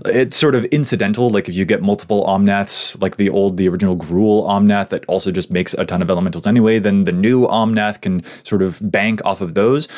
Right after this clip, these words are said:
Um, but you don't necessarily need a lot of elementals to make Omnath really good. And even that, even if it isn't specifically doing an elemental tribal thing, even if it is just more on the landfall side,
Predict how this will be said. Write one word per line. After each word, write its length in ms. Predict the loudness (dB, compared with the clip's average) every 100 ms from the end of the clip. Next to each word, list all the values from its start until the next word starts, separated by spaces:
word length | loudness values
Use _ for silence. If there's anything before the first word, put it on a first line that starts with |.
| -10 -2
Um, 140 | 2
but 80 | 2
you 60 |
don't 100 | 2
necessarily 480 | 2 0 0 2 2
need 300 | 2 2 2
a 40 | 2
lot 140 | 2
of 60 | 0
elementals 400 | 0 -2 -4 -2
to 80 |
make 100 | -2
Omnath 420 | 0 0 0 -2 -2
really 180 | -2
good. 340 | 2 2 2 -2 -8 -2
And 260 | -2 0 2
even 320 | 2 4 2
that, 300 | 2 0 -2
even 240 | 0 2 2
if 140 | 2
it 120 | -2 0
isn't 240 | 0 0
specifically 540 | -2 -2 -2 -4 0 0
doing 260 | 2 2
an 120 | 2 2
elemental 400 | 2 2 0 -4
tribal 320 | -2 0 0
thing, 200 | -2 -2
even 240 | 0 0
if 100 | 0
it 100 | -2 0
is 240 | 0 0
just 380 | -2 0 0 2
more 260 | 2 4 2
on 140 | 0
the 60 | 0
landfall 540 | 2 4 2 2 0
side, 400 | 0 2 2 -2